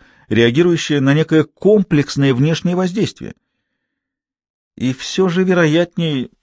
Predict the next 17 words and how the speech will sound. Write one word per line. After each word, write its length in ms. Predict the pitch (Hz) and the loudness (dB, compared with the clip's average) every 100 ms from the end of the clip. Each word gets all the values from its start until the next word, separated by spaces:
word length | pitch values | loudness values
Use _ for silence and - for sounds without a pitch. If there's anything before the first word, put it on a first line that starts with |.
| _ _ _ - | _ _ _ -20
что 200 | - 139 | -4 0
если 260 | 143 143 | 0 2
обладатель 600 | 139 139 139 135 113 117 | 2 2 4 4 2 0
этой 220 | 123 120 113 | -2 -2 0
головы 360 | 120 127 98 | 2 2 2
действует 500 | 82 123 - 123 110 | 0 -2 -2 -4 0
научными 600 | 120 151 277 - - 123 | 2 2 0 -4 0 2
методами, 600 | 120 104 78 76 57 - _ _ _ _ _ | 4 2 -2 -10 -12 -16 _ _ _ _ _
что-то 840 | - - - _ - 226 226 - 226 | -16 -14 -16 _ 0 0 0 0 0
в 100 | 196 | 2
этой 260 | 214 208 | 0 -2
голове 360 | 185 190 180 180 | -2 0 2 2
должно 340 | 175 160 170 | 0 -2 -4
быть. 400 | 151 92 80 - _ _ _ _ _ _ _ _ _ _ _ _ _ _ _ _ _ | -4 -6 -6 -12 _ _ _ _ _ _ _ _ _ _ _ _ _ _ _ _ _
Неяркое 560 | 98 110 123 139 - 120 | 0 2 4 2 0 -2
сумеречное 520 | - 123 107 - 107 | 2 0 0 0 -2
свечение 680 | 95 95 - 139 127 117 | -2 -6 -4 0 2 2